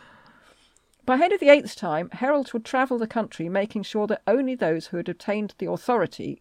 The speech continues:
could have a coat of arms. So rather than you come to them and say, "Can you check that this, this is kosher?" they come to you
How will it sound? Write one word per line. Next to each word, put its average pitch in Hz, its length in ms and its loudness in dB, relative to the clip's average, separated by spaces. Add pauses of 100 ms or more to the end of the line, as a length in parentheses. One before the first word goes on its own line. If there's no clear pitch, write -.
(160)
could - 240 -4
have 165 160 -6
a 160 60 -10
coat 160 260 -6
of 156 60 -6
arms. 147 460 -4 (380)
So 185 200 2
rather 226 300 4
than 202 180 -6
you 202 160 -2
come 190 200 -2
to 190 100 -6
them 175 280 2
and 165 100 -8
say, 156 380 -2 (180)
"Can 175 160 -4
you 170 100 -4
check - 360 -6
that - 140 -8
this, - 340 -10
this 170 160 -10
is - 100 -12
kosher?" 143 480 -8 (840)
they 214 240 4
come 214 220 -2
to - 120 -4
you 185 460 2